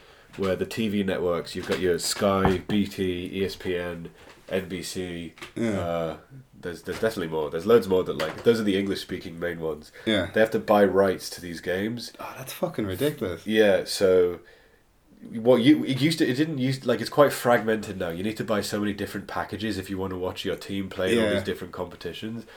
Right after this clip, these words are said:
Speaker 1: But it used to be the case where you just buy, like, Sky Sports and you could watch pretty much all these games. But the reason sometimes that they don't show it, the argument is that they want to support lower league football.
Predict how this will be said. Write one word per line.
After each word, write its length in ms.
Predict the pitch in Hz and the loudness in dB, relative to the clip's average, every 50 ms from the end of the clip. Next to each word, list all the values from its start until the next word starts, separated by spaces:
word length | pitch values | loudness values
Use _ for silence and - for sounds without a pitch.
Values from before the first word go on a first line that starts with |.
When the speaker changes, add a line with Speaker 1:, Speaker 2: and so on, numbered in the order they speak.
| - - - - | -20 -20 -10 -2
Speaker 1:
But 100 | 117 113 | 0 0
it 40 | 104 | 2
used 220 | 104 117 127 127 - | 4 2 2 2 0
to 60 | 127 | 0
be 120 | 120 120 | 0 2
the 100 | 107 104 | 2 0
case 280 | 101 - 110 104 98 - | 0 0 0 0 0 0
where 100 | 101 98 | -4 -4
you 80 | 92 90 | -4 -4
just 220 | 92 92 - - | -6 -10 -10 -4
buy, 140 | - 98 95 | -2 0 0
like, 220 | 92 87 82 82 - - - | 0 -2 -4 -6 -8 -18 -20
Sky 280 | - - - - 110 107 | -18 -14 -2 2 2 2
Sports 400 | 104 - - 104 95 90 90 - | 2 0 -2 0 0 0 -2 -4
and 120 | - 85 92 | -8 -8 -8
you 80 | 87 | -8
could 140 | - - 90 | -10 -10 -8
watch 360 | 90 92 87 - - - - _ - - _ _ _ _ | -8 -8 -8 -8 -12 -16 -16 _ -20 -20 _ _ _ _
pretty 180 | - 127 120 110 | 0 2 2 2
much 160 | 107 - - | 2 -2 -2
all 120 | 104 98 | -6 -6
these 180 | 90 90 82 - | -4 -6 -10 -10
games. 460 | - 95 90 85 85 82 78 78 - - _ - - - - - _ _ | -8 -8 -6 -6 -6 -8 -10 -12 -20 -20 _ -20 -20 -20 -20 -20 _ _
But 160 | - 110 104 - | -4 -4 -2 0
the 100 | 113 101 | 0 2
reason 420 | 107 127 135 131 131 127 117 104 | 4 4 4 4 4 2 -2 -2
sometimes 440 | 101 - 107 101 107 110 104 101 104 | -2 -2 -4 -2 -2 -2 -2 -2 -4
that 120 | 95 82 | -6 -4
they 80 | 92 92 | -4 -4
don't 180 | 87 95 95 92 | -4 -4 -6 -6
show 280 | - - 87 85 90 104 | -8 -6 -4 0 2 2
it, 140 | 117 98 - | 2 0 0
the 120 | 95 95 | -2 -2
argument 400 | 95 95 92 101 95 98 90 78 | -2 -2 -2 -4 -6 -6 -6 -6
is 180 | 87 82 - - | -8 -10 -10 -10
that 240 | 87 90 85 73 - _ - - _ _ _ _ | -8 -8 -8 -8 -10 _ -20 -20 _ _ _ _
they 80 | - 92 | -6 -4
want 160 | 92 92 95 | -2 -2 -4
to 40 | 92 | -4
support 380 | - - - - - 95 85 78 | -6 -8 -8 -4 -4 -4 -4 -2
lower 240 | 85 85 87 92 | -2 -4 -2 -2
league 240 | 95 101 101 101 101 | -2 -2 -2 -2 -4
football. 520 | - - 110 - - 120 123 131 131 127 | -2 -4 -4 -2 2 2 2 2 0 -4